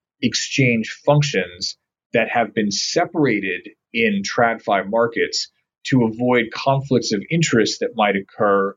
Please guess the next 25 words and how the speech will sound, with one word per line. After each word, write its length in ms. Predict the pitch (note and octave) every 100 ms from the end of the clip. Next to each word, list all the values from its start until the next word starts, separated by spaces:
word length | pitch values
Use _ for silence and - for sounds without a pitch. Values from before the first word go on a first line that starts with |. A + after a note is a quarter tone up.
| -
uh, 100 | G#2 -
between 720 | - - - C3+ B2 A2+ G#2+ G#2+ - _ _
these 360 | A2 A2 G2+ - -
functions 600 | G#2 - - - - -
in, 180 | G2+ G2
in 140 | G2+ G2
effecting 420 | - A2 - G#2
transactions, 720 | G2 G2 F#2+ F2+ - F2+ -
exchange 380 | - - A#2 G#2
transactions, 560 | G#2 F#2+ F#2 F2+ - - -
brokering 380 | G#2+ G2+ G2+ G2
transactions, 720 | - F2+ F#2 F2+ - F#2+ -
and 100 | - _
clearing 280 | D3+ C3 -
transactions. 840 | F#2+ E2+ - - - - _ - - _ _ _ _ _ -
So, 540 | - D3 B2 A#2 - -
you 80 |
know, 60 | B2+
he's 160 | C3 C3
describing 760 | B2+ - - D3 E3 D#3+ B2
this 380 | G#2+ A2 - - _
very 460 | A2 A#2+ B2+ A#2+
traditional 840 | - - G#2 A2+ A#2 - A2+ G2+ G2
TradFi 720 | - A2+ G#2 G2+ G#2 F#2 F2
world 440 | C3+ D#3+ F#2+ F#2